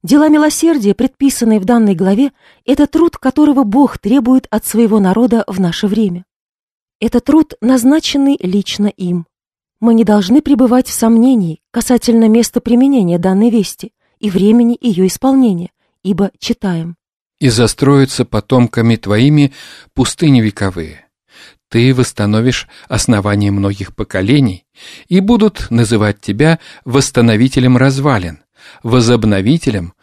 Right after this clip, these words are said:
Speaker 2: путей для населения». Стих двенадцатый. Божий памятник, седьмой день, суббота, знамение его работы по созиданию мира,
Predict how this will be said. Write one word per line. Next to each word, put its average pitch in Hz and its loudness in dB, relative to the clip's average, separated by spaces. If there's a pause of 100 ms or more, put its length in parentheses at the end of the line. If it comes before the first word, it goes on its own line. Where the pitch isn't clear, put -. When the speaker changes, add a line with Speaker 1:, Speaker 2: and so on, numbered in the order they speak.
(200)
Speaker 2:
путей 120 0
для 104 -6
населения». 98 -6 (560)
Стих - -8
двенадцатый. 104 -8 (520)
Божий 110 0
памятник, 123 -4 (220)
седьмой 151 0
день, 110 -2
суббота, 117 -6 (300)
знамение 143 4
его 120 0
работы 120 0
по - -4
созиданию 107 -2
мира, 139 0